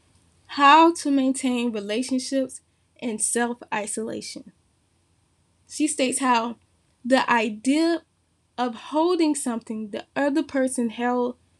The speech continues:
connects the two together. You feel more attached to them.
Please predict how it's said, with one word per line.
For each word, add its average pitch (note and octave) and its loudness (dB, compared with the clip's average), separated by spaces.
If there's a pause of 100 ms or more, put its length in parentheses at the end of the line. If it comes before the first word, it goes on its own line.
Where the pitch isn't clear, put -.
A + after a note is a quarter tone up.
(340)
connects C4+ 4
the B3+ -4
two C#4 0
together. A#3 -2 (1300)
You B3+ 2
feel D4 2
more C4+ 2
attached A#3 -4
to A3 -6
them. G3+ -12